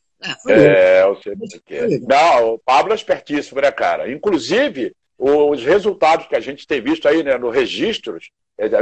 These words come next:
Speaker 2: o, o, o, os registros, no registro,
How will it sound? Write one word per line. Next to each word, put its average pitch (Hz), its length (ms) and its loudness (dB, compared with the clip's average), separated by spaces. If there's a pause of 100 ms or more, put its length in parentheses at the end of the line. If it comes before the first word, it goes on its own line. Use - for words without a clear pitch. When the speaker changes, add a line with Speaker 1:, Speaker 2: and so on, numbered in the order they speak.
(120)
Speaker 2:
o, 117 560 0
o, - 60 -20
o, 135 360 2
os 151 120 0
registros, 170 640 0
no 196 120 -2
registro, 180 640 -4